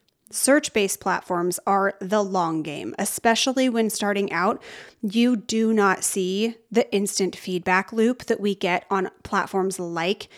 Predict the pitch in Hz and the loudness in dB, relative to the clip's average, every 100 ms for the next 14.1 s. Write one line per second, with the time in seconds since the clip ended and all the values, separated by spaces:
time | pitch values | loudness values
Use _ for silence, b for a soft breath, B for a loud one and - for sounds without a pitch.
0 | B B B 240 226 - 220 202 190 - | B B B 0 0 0 -2 -2 -2 -2
1 | 196 180 - 185 - - - - - _ | -2 -2 -4 -8 -10 -10 -12 -16 -20 _
2 | - 226 247 - - 226 226 - 240 - | -2 2 2 0 4 4 4 -2 -4 0
3 | 214 202 196 185 175 - 190 - 185 180 | -2 0 0 2 0 0 -4 -2 0 0
4 | 180 180 - 196 208 214 202 180 185 - | 0 -4 -2 -2 2 0 2 0 0 -2
5 | 190 - - 180 175 208 254 311 359 403 | -4 -4 -8 -6 -2 0 4 4 4 0
6 | B B B B B B 214 - 226 214 | B B B B B B -4 0 0 0
7 | - 349 226 196 - 208 - 190 165 165 | 4 4 4 0 0 0 0 -4 -2 -2
8 | 151 - _ - 180 - - 98 - 196 | -2 -6 _ -4 -2 -2 -6 -8 -4 0
9 | 185 185 214 208 196 185 208 196 180 165 | 0 0 0 0 0 0 2 2 2 -2
10 | - 226 208 - 190 175 170 170 - 170 | -2 2 2 -2 -4 -4 -4 -6 -6 -6
11 | 170 - - - - - 240 220 202 _ | -6 -6 -6 -8 -6 2 4 4 0 _
12 | - 269 254 240 254 240 226 226 254 226 | -2 4 6 6 2 2 0 0 0 2
13 | 208 - 208 220 226 214 196 185 180 - | 0 -2 2 4 4 4 2 0 0 -4
14 | - | -12